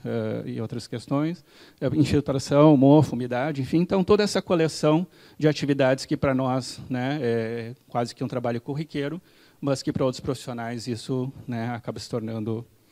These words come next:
eh, um problema sério, né? Enfim. Eh, nós temos aqui alguns do, dos cases, então, que a gente trabalhou, né? No Casa Saudável, que foi,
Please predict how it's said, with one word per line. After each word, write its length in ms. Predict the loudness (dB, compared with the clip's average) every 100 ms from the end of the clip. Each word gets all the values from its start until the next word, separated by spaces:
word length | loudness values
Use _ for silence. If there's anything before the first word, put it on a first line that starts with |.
| _ _ _ -8
eh, 360 | -4 -2 -4
um 160 | -6 -4
problema 420 | -2 0 0 -2
sério, 440 | -6 -8 -8 -8 -10
né? 240 | -10 -10 -10
Enfim. 420 | -10 -8 -10 -12 -14 -20 _ _ _ _ _ _ _
Eh, 540 | 6 8 8 8 6 2 -4 _
nós 520 | -2 2 2 0 -10 -16 -20 _ _ -4
temos 240 | 0 2
aqui 520 | 0 0 0 0 0 -2
alguns 680 | -4 2 2 2 -2 -10 -4
do, 260 | 0 0
dos 240 | 0 -4 -2
cases, 460 | 0 2 0 0
então, 380 | 0 0 0 0
que 80 | -2
a 40 |
gente 240 | -2 -2 -4
trabalhou, 440 | -4 -4 -4 -2
né? 120 | 0
No 200 | 2 2
Casa 260 | 0 -2 -4
Saudável, 760 | -4 -2 0 0 0 -2 -6 -8 _ _ _
que 120 | -12
foi, 460 | -10 -6 -4 -6